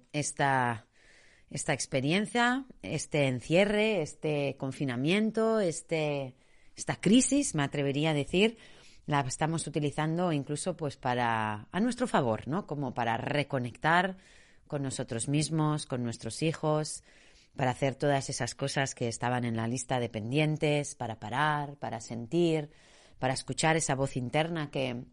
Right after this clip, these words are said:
que casi nunca le damos lugar, ¿no? Porque siempre estamos en el hacer, en, en,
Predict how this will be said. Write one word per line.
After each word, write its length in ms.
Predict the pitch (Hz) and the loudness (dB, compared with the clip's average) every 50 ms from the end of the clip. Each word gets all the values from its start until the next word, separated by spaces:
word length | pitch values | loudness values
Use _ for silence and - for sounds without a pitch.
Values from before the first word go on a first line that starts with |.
| - - - | -20 -14 -10
que 140 | 127 120 | -8 -4
casi 240 | - 127 - - 131 | -4 -4 -2 -2 0
nunca 320 | 131 147 160 170 147 139 131 | 0 0 0 2 2 2 2
le 80 | 131 | 2
damos 320 | 127 135 139 131 127 117 123 | 2 0 0 0 -2 -2 -2
lugar, 420 | 123 120 139 180 190 180 151 147 | -2 0 0 0 0 0 -2 -4
¿no? 160 | 175 220 240 | -4 -6 -6
Porque 260 | 208 - - - - | -6 -8 -8 -8 -8
siempre 300 | - - 160 143 139 139 | -8 -6 -6 -6 -6 -6
estamos 500 | 139 - - 143 143 143 143 135 127 - - - - - - - - - - - - | -10 -6 -2 -2 -2 0 -2 -4 -6 -10 -14 -20 -20 -20 -20 -20 -20 -20 -20 -8 -2
en 120 | - 143 139 | 0 2 2
el 100 | 127 123 | 2 0
hacer, 560 | 120 - - 160 160 160 156 156 151 151 147 | -2 0 2 4 6 6 6 6 4 2 2
en, 400 | 139 127 123 123 120 117 107 - | 2 0 0 0 -2 -4 -4 -6
en, 560 | - 123 117 117 120 113 110 110 110 117 | -6 -6 -4 -4 -4 -4 -4 -4 -6 -8